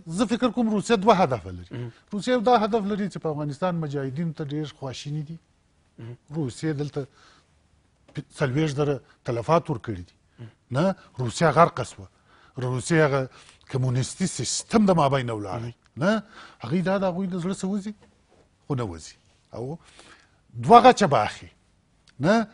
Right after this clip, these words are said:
Speaker 1: هغه لکه قیچي غوندي چې،
Speaker 2: مهم.
Speaker 1: د قیچي واری بیا دوه غاره کوي.
Speaker 2: مهم.
Speaker 1: نه، دوی، دوی به هم همداسې کوي. هم به زموږ د طالبان،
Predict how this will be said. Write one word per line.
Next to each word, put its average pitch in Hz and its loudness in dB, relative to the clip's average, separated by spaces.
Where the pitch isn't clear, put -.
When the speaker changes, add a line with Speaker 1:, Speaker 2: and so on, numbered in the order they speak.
Speaker 1:
هغه 139 2
لکه 131 0
قیچي 135 0
غوندي 156 0
چې، 104 -8
Speaker 2:
مهم. 131 -8
Speaker 1:
د 127 -6
قیچي 127 -2
واری 180 8
بیا 147 4
دوه 151 4
غاره 185 10
کوي. 95 -12
Speaker 2:
مهم. 117 -12
Speaker 1:
نه، 196 -2
دوی، 156 -2
دوی 175 0
به 214 4
هم 226 4
همداسې 214 4
کوي. 143 -10
هم 196 0
به 196 0
زموږ 196 -2
د 147 -4
طالبان، 123 0